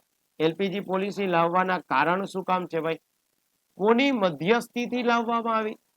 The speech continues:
એલ પી જી પોલિસીથી જે છે એ લાભ અને નુકસાન શું છે?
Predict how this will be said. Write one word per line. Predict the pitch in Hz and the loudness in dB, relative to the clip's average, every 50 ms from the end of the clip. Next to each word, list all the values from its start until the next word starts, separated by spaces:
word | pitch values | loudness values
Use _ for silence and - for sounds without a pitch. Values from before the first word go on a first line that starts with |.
| _ _ _ _ _ _ _ _ _ _ _ _ _ _ _ _ _ _ _ _ _ _ - | _ _ _ _ _ _ _ _ _ _ _ _ _ _ _ _ _ _ _ _ _ _ 0
એલ | 160 170 190 202 | 2 2 2 0
પી | 185 247 247 | 0 -2 0
જી | 208 262 277 | 0 0 0
પોલિસીથી | - - 233 226 226 240 240 233 233 240 247 185 254 247 233 | 0 2 2 2 2 2 -2 -2 -4 -6 -4 -2 -2 0 2
જે | 220 220 220 | 2 0 2
છે | - 226 | 2 2
એ | 226 214 214 - 190 208 185 | 0 0 -2 -2 -2 0 0
લાભ | 165 143 127 120 113 120 139 170 175 160 151 - _ _ _ _ _ _ _ _ _ _ _ _ _ _ _ _ _ _ _ _ _ _ - | 0 0 -2 0 4 6 8 8 6 4 -2 -12 _ _ _ _ _ _ _ _ _ _ _ _ _ _ _ _ _ _ _ _ _ _ -2
અને | 156 160 160 160 151 | 0 2 4 2 2
નુકસાન | 143 139 147 147 - - - 190 190 196 196 185 | 2 0 -2 -4 -4 -2 0 2 2 2 2 -2
શું | - - 196 190 165 | -4 -4 -4 -4 -2
છે? | - 170 160 | -4 -4 -4